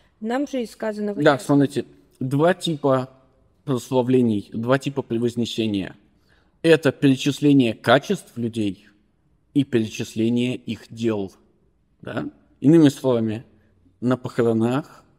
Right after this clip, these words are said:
Speaker 2: умный человек всегда может обидеть мертвеца, если будет хвалить его качество,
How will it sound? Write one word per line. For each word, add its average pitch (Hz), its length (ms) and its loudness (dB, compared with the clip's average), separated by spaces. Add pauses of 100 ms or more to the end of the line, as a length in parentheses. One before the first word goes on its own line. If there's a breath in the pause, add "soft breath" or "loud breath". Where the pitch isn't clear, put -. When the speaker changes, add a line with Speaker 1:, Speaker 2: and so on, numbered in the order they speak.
Speaker 2:
умный 135 340 2
человек 107 560 -6
всегда 135 460 -2
может 107 460 -6 (100)
обидеть 110 500 -8
мертвеца, 104 720 -8 (600)
если 113 420 -2
будет 113 360 -4
хвалить 110 680 -8
его 113 300 -4
качество, 120 800 -6